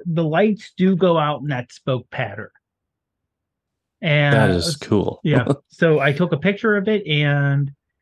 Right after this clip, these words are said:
Speaker 1: I just did a little bit of editing here. I pretty much darkened the background a little bit more so I can give emphasis to the light beams going out and the radial pattern.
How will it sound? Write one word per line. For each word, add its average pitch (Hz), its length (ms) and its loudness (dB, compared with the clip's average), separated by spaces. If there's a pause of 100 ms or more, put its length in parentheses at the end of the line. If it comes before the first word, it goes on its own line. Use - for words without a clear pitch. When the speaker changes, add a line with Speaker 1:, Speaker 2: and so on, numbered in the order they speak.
(340)
Speaker 1:
I 190 100 2
just 233 280 0
did 240 140 2
a 185 60 2
little 127 600 0
bit 196 200 0
of 147 120 0
editing 135 420 0
here. 135 180 -2
I 156 100 2
pretty 294 240 -4
much 170 260 -2 (160)
darkened 151 440 2
the 123 60 2
background 123 540 0
a 127 40 -2
little 127 240 -2
bit 131 200 -4
more 139 320 4
so 135 220 0
I 120 80 2
can 135 160 -2
give 127 160 2
emphasis 135 580 0
to 143 160 -2
the 117 100 -4
light 117 340 -2
beams 156 300 2
going 151 300 0
out 151 240 0
and 131 180 0
the 123 80 -2
radial 123 380 0
pattern. 139 500 -4